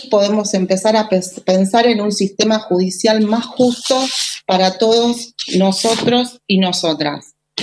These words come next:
Por eso, eh, señor presidente, necesitamos que la justicia nombre y respete las identidades de género disidentes para que hoy,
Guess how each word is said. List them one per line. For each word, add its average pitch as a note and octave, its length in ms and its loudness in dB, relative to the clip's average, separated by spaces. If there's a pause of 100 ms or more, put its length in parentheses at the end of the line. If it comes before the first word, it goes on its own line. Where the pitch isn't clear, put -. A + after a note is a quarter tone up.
(340)
Por A3 160 6
eso, B3 1080 4
eh, F#3 720 2
señor G3+ 420 0
presidente, B3 960 2 (440)
necesitamos A3 920 2
que G3 120 2
la G3 160 2
justicia A#3 720 0
nombre E4 720 4
y G#3+ 140 2
respete C4 640 0
las G#3 220 0
identidades G#3+ 680 2
de G3 140 0
género C4 680 0 (640)
disidentes C4 1040 2 (480)
para G3 340 2
que A3 460 0 (140)
hoy, F#3 440 2